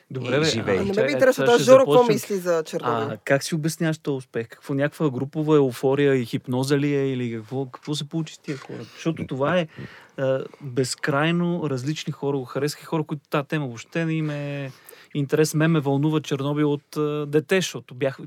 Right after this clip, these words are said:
Speaker 1: и в
Speaker 2: Точно
Speaker 1: руско
Speaker 2: така,
Speaker 1: училище,
Speaker 2: точно
Speaker 1: освен
Speaker 2: така.
Speaker 1: всичко
Speaker 2: Да,
Speaker 1: останало.
Speaker 2: да, да, да.
Speaker 1: И аз почнах осемдесет и шеста да уча, а, а майка ми фармацевт, което пък добавя това, че тя знаеше
Speaker 2: Да.
Speaker 1: малко повече и почна да ни блъска и да ни пази на, като
Speaker 2: То-,
Speaker 1: деца от някак, защото
Speaker 2: този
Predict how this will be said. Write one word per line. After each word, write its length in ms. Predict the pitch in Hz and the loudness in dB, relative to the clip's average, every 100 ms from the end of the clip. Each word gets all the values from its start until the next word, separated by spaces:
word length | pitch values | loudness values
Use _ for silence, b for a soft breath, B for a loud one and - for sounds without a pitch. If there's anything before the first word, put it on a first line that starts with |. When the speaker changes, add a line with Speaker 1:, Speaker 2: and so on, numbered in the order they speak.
| - - | -14 -6
Speaker 1:
и 100 | 196 | -2
в 20 | |
Speaker 2:
Точно 260 | 190 160 | -2 0
Speaker 1:
руско 140 | 190 254 | 2 2
Speaker 2:
така, 160 | 220 | 2
Speaker 1:
училище, 340 | 147 202 196 165 | 0 2 2 0
Speaker 2:
точно 200 | 113 113 | -2 -8
Speaker 1:
освен 140 | 113 | -8
Speaker 2:
така. 120 | 120 117 | -6 -6
Speaker 1:
всичко 260 | - - | -8 -10
Speaker 2:
Да, 100 | 101 | -4
Speaker 1:
останало. 300 | 113 113 110 | -2 -2 -2
Speaker 2:
да, 180 | 113 160 | -4 -4
да, 180 | 180 190 | -6 -10
да. 140 | 247 214 | -6 2
Speaker 1:
И 60 | |
аз 120 | 147 | 2
почнах 420 | - 165 170 175 - | 2 -2 -2 -6 -8
осемдесет 380 | 151 143 135 143 | -8 -6 -4 -2
и 80 | 151 | -2
шеста 360 | 160 151 160 | 0 0 -2
да 80 | 151 | -2
уча, 340 | 156 165 170 170 | -2 0 -2 0
а, 160 | 120 117 | 0 0
а 140 | 117 117 | -2 -2
майка 300 | 120 131 139 | -2 -2 -4
ми 100 | 139 | -6
фармацевт, 540 | - 127 123 - 135 | -4 -4 -4 -4 -4
което 300 | - 127 - | -4 -6 -6
пък 240 | - 127 123 | -6 -6 -6
добавя 680 | 127 127 131 131 131 131 127 B B B B B - | -6 2 2 4 2 0 -4 B B B B B -4
това, 280 | 139 139 | 4 6
че 160 | 139 - | 4 2
тя 160 | 151 143 | 2 2
знаеше 320 | 135 143 113 | 2 4 4
Speaker 2:
Да. 60 | |
Speaker 1:
малко 420 | 117 139 139 - 98 | 4 4 2 0 2
повече 420 | 139 139 131 147 | 6 4 4 4
и 380 | 135 131 139 127 | 4 2 -2 -2
почна 340 | 139 135 143 | -2 -2 -2
да 80 | 131 | -4
ни 80 | 127 | -4
блъска 400 | 123 135 - 131 | -2 -4 -2 -6
и 20 | |
да 100 | 131 | -4
ни 160 | 127 | -4
пази 460 | 123 127 127 123 120 | -4 -4 -2 -4 -4
на, 380 | 120 123 123 117 | -4 -4 -6 -6
като 180 | 120 127 | 0 0
Speaker 2:
То-, 40 | |
Speaker 1:
деца 320 | 120 117 123 | 0 -6 -2
от 120 | 127 127 | -2 0
някак, 200 | 131 - | -2 -2
защото 180 | 151 | -4
Speaker 2:
този 60 | 151 | -2